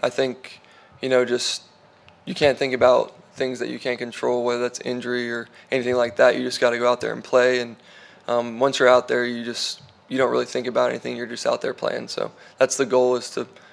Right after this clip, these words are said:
just rely on your instincts and, and go out there and read and react. Cool. Thanks.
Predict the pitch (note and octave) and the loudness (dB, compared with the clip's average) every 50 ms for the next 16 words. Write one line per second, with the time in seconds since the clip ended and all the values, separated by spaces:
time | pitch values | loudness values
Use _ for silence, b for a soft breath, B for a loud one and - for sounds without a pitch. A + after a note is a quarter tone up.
0 | B B B - C3 B2 - - - - _ _ - - C3 B2+ B2 B2+ C3 B2+ | B B B -8 -8 -6 -6 -8 -10 -12 _ _ -6 -2 2 6 6 6 6 6
1 | B2+ B2+ B2+ - C3 C3+ C3 - - C#3+ D3 D3 - - - - A#2+ A#2+ - - | 4 2 0 -2 -2 -4 -4 -2 -2 -2 -2 -2 -4 -4 -4 -6 -8 -8 -8 -8
2 | B2 A#2+ B2 B2 A#2+ A#2+ A#2+ - B2 B2 B2 A#2+ A#2 A#2+ B2 B2+ B2 A#2+ A#2 A#2+ | -4 0 2 4 4 2 2 0 -2 -2 -2 -2 -2 -2 -2 -2 -2 -2 -2 2
3 | B2 B2 A#2 G#2+ - - - - _ _ _ - - - B B B B B B | 2 2 2 0 -4 -12 -20 -20 _ _ _ -20 -20 -20 B B B B B B
4 | B B - - - - C#3+ C3 A#2 G2+ - - - C3+ C3+ | B B -20 -4 2 4 4 4 2 0 -2 2 4 4 4